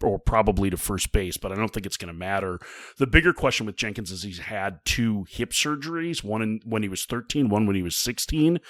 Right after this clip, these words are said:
So he's had both hips done, and I think teams are gonna keep a close eye on that. But I think Jenkins absolutely fits that mix. I think because of Braden Holcomb's athleticism at short, I think he would be a guy that would maybe be in that mix. Aiden Miller,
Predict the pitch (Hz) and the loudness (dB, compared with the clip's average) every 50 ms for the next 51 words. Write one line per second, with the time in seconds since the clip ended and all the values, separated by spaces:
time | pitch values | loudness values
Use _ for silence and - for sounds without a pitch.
0 | - - - - - - - 123 127 - - 170 135 - - 117 123 123 - - | -18 -16 -16 -16 -10 0 2 4 6 8 8 6 6 4 2 4 4 4 2 0
1 | - 120 - - - 139 131 151 139 143 143 147 - - 120 120 110 127 113 - | -4 -4 -4 -4 -8 -2 0 2 4 4 4 2 0 0 -4 -2 -2 -2 -6 -6
2 | - - 127 113 98 107 110 107 95 - - - - 110 101 _ _ _ - 107 | -2 -2 -2 0 -2 -4 -4 -6 -6 -6 -8 -6 -6 -6 -8 _ _ _ -4 -4
3 | 104 95 87 - - 117 110 104 - 120 107 101 98 87 87 90 87 87 101 110 | -4 -4 -4 -4 2 2 4 4 4 4 4 4 4 2 0 0 -2 2 2 2
4 | 120 - - - - - - - - - - 135 135 143 151 110 80 - 110 110 | 2 2 -2 -16 -16 -16 -16 -14 -4 4 6 6 6 6 4 2 2 -2 -2 -2
5 | 117 113 139 120 101 85 80 - - - 110 110 107 117 - - 104 92 95 104 | 0 0 0 0 0 0 -6 -10 -6 -2 0 0 0 0 -2 -4 -4 -6 -10 -10
6 | 92 95 113 110 - - 120 - - 127 110 - 104 110 110 104 - - - - | -10 -8 -10 -10 -8 -8 -8 -6 -4 -6 -6 -6 -6 -6 -8 -6 -6 -6 -8 -8
7 | - - - - - - - - _ - - 135 131 - - - _ - - 175 | -8 -12 -14 -18 -18 -18 -18 -18 _ 2 2 2 2 2 -4 -18 _ -4 2 2
8 | 170 196 202 - - - 175 165 - - - 147 143 139 131 131 143 107 85 - | 4 4 2 -2 -8 -8 -8 -6 -4 0 4 6 6 6 6 4 0 -2 0 -2
9 | 117 120 131 120 113 107 - 123 120 117 120 - 120 120 120 120 107 - - - | -2 0 0 0 0 0 2 2 2 2 2 2 2 4 4 4 2 0 -4 -4
10 | 104 101 95 104 104 117 123 147 139 - - 165 135 147 151 139 - - - 156 | -4 -4 -4 -2 0 2 4 4 4 6 6 6 6 8 6 6 4 4 4 6
11 | 147 143 139 135 123 - 139 120 - 131 135 139 127 127 139 135 127 123 131 127 | 8 8 8 6 4 2 -2 0 2 4 4 4 4 2 2 0 2 2 4 4
12 | 131 131 123 143 117 127 131 123 113 110 110 117 120 120 139 127 117 127 127 123 | 4 4 4 2 -2 -2 -2 0 2 4 6 6 6 6 4 4 4 6 6 8
13 | 123 123 123 113 123 127 127 120 - - - 110 127 135 123 131 117 110 113 117 | 8 6 6 6 6 6 6 4 2 -4 -2 -2 -2 -2 0 0 2 2 2 2
14 | 120 123 123 127 123 113 | 4 4 2 2 2 0